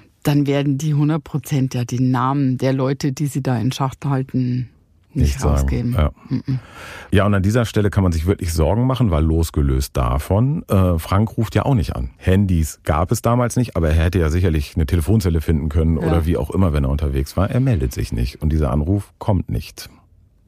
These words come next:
Speaker 1: Zwei Wochen lang hören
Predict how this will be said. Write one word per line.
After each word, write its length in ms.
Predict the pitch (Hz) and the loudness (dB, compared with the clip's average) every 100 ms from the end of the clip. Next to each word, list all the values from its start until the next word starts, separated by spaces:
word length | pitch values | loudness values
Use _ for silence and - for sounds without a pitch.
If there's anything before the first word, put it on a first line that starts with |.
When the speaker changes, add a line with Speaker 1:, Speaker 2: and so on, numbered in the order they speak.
| _ _ _ _ _ - | _ _ _ _ _ -16
Speaker 1:
Zwei 480 | - - 147 147 214 | -10 -2 0 0 0
Wochen 260 | 190 196 220 | -2 0 0
lang 360 | 208 196 196 | 0 0 2
hören 500 | 180 180 175 175 170 | 2 2 2 2 0